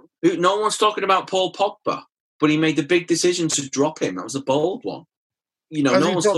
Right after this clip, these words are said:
Speaker 1: talking
Speaker 2: him or
Speaker 1: about
Speaker 2: is he
Speaker 1: Pogba
Speaker 2: injured?
Speaker 1: coming back into the team. And
Speaker 2: Is
Speaker 1: us
Speaker 2: he,
Speaker 1: being
Speaker 2: is he,
Speaker 1: kind
Speaker 2: is
Speaker 1: of
Speaker 2: he
Speaker 1: for it.
Speaker 2: injured? Has he dropped him or is he injured?
Speaker 1: I think a bit of both. You know, he do-, he's in no rush. We, in the last year,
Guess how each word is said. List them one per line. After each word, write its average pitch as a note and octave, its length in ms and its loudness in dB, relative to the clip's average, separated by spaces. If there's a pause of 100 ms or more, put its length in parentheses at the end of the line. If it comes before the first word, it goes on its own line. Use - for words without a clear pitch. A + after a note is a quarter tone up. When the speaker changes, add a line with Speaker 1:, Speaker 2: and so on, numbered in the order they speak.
(100)
Speaker 1:
talking C#3 80 -2
Speaker 2:
him B2 60 2
or D3 40 6
Speaker 1:
about C#3+ 120 4
Speaker 2:
is G#2 60 -8
he D3 80 0
Speaker 1:
Pogba C3+ 80 4
Speaker 2:
injured? B2 260 -2
Speaker 1:
coming C#3 180 0
back C#3 200 0
into B2+ 200 -4
the G#2+ 100 -6
team. D3 460 -4 (200)
And D#3+ 80 2
Speaker 2:
Is D3 60 4
Speaker 1:
us C#3 60 -2
Speaker 2:
he, G3 80 -2
Speaker 1:
being - 140 2
Speaker 2:
is E3+ 120 -4
he, G3+ 80 -4
Speaker 1:
kind F3+ 120 0
Speaker 2:
is D#3+ 120 0
Speaker 1:
of F#3 60 0
Speaker 2:
he F3 100 2
Speaker 1:
for D#3+ 60 2
it. - 40 -2
Speaker 2:
injured? G2+ 320 -10
Has D3+ 160 0
he F3 120 2
dropped C3 340 -2
him A#2 180 -6
or G2+ 120 -12
is G#2+ 120 -6
he G#2+ 100 -6
injured? G2 280 -12 (1080)
Speaker 1:
I D#4+ 40 -8
think G#4 160 0
a D#3+ 40 -2
bit C#3 180 2
of C3+ 100 -2
both. - 500 -2 (580)
You G3+ 120 -2
know, B2+ 200 -2
he F3 100 -4
do-, A3 140 0
he's F#3 140 -4
in A3+ 120 -4
no A#3+ 180 2
rush. A#3 340 -2
We, F#3+ 140 -8 (560)
in A3 80 -6
the A3+ 80 0
last C4 240 -2
year, D#3+ 560 -2